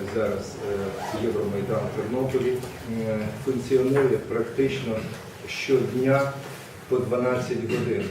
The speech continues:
Дванадцять годин в режимі онлайн виступи, виступи артистів, виступи активістів, громадських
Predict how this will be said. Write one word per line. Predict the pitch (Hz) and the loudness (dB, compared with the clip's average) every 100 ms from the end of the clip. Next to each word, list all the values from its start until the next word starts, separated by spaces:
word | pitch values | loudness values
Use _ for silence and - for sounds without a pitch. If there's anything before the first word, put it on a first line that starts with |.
| - - | -6 -10
Дванадцять | 120 127 143 151 143 131 113 | -4 0 0 0 -2 -2 0
годин | 120 123 139 139 139 107 | 0 4 4 2 -4 -4
в | 117 | -2
режимі | 113 127 127 120 113 | 0 0 0 -2 -2
онлайн | 113 113 117 110 107 - - - - - - 95 | 0 2 2 2 0 -4 -12 -14 -14 -14 -10 4
виступи, | 131 135 - 131 131 127 127 - | 4 4 2 0 2 0 0 0
виступи | 135 135 135 131 127 123 - - - 120 | 0 2 0 0 2 0 -2 -10 -8 -4
артистів, | 117 117 127 127 123 120 117 | -4 0 2 2 2 -2 0
виступи | 127 127 127 120 | 0 0 -2 -2
активістів, | 120 117 131 113 117 - - 110 | -4 -2 -2 0 -2 -4 -4 -4
громадських | 120 113 120 131 131 127 | -2 -2 0 0 -2 -6